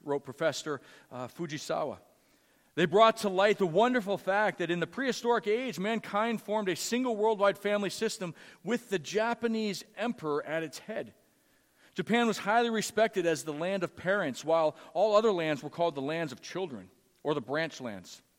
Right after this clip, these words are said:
Eminent scholars are unanimous in concluding that the cradle of mankind was neither the Pamir Plateau nor the banks of the Tigris Euphrates,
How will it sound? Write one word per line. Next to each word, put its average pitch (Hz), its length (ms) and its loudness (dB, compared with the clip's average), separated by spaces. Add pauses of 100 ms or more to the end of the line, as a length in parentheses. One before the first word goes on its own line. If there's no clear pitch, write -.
(800)
Eminent 240 280 2
scholars 196 640 2
are 156 120 2
unanimous 170 640 0
in 156 100 -6
concluding 165 580 -2
that 147 160 -2
the 151 60 -10
cradle 208 400 0
of 160 100 -6
mankind 185 640 -2
was 139 140 -8
neither 190 260 0
the 156 180 -2 (260)
Pamir 190 400 2
Plateau 180 760 0
nor 202 180 4
the 196 80 0
banks 190 340 -2
of 156 60 -12
the 151 80 -8
Tigris 190 400 -4
Euphrates, 175 560 -4